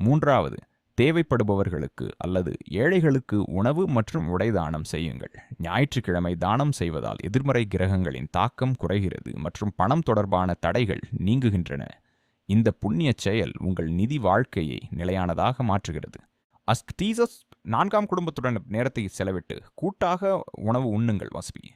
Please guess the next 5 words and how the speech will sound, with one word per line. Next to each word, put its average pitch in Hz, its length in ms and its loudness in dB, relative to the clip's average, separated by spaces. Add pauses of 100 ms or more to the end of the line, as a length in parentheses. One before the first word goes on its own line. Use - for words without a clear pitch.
ஞாயிற்றுக்கிழமை 104 800 -2
சூரியனை 127 460 0
நீட்டித்த 104 720 -2
நாள். 80 360 -4 (220)
இது 131 340 -2